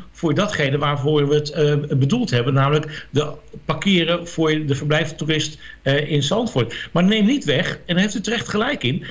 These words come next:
neem niet weg dat je de, eh, maatregelen die je daar ter voorbereiding daarvoor nodig hebt... dat je die wel in gang moet zetten. Nou, dat is het traject wat vanuit, eh, zeg maar, ambtelijke ondersteuning op dit moment wat voorbereidt,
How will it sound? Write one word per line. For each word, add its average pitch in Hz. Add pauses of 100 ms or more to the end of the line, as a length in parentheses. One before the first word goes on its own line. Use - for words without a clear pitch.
(120)
neem 196
niet 269
weg 135
dat 208
je 170
de, 170
eh, -
maatregelen 170
die 170
je 160
daar 151 (120)
ter 151
voorbereiding 185
daarvoor 139
nodig 277
hebt... 131
dat 202
je 208
die 202
wel 240
in 151
gang 233
moet 180
zetten. 107 (240)
Nou, 117
dat 185
is 196
het 156
traject 165
wat 147 (240)
vanuit, 143
eh, 143
zeg 143
maar, 143
ambtelijke 151
ondersteuning 131
op 120
dit 165
moment 143
wat 120
voorbereidt, 220